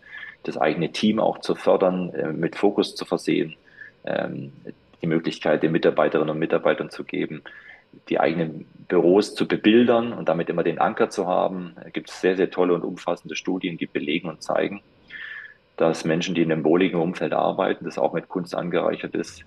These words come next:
äh, pointierter, konzentrierter und fokussierter arbeiten, dass ein anderer Spirit entsteht. Und das sind alles die Themen, die große Bedeutung haben,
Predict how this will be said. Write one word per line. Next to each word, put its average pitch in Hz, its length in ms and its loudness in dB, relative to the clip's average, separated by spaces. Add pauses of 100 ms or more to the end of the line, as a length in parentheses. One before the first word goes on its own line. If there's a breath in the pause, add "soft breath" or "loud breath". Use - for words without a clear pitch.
äh, 78 240 0
pointierter, 85 680 0
konzentrierter 85 760 -2
und 73 120 -10
fokussierter - 680 -2
arbeiten, - 440 -4
dass - 180 -8
ein - 60 -4
anderer 80 240 0
Spirit 98 400 2
entsteht. - 380 -8 (640 loud breath)
Und 78 80 -10
das 85 100 -2
sind 95 100 2
alles 92 340 2
die 90 140 0
Themen, 92 340 0
die 82 460 0 (400)
große 90 260 2
Bedeutung 107 440 2
haben, 123 300 -2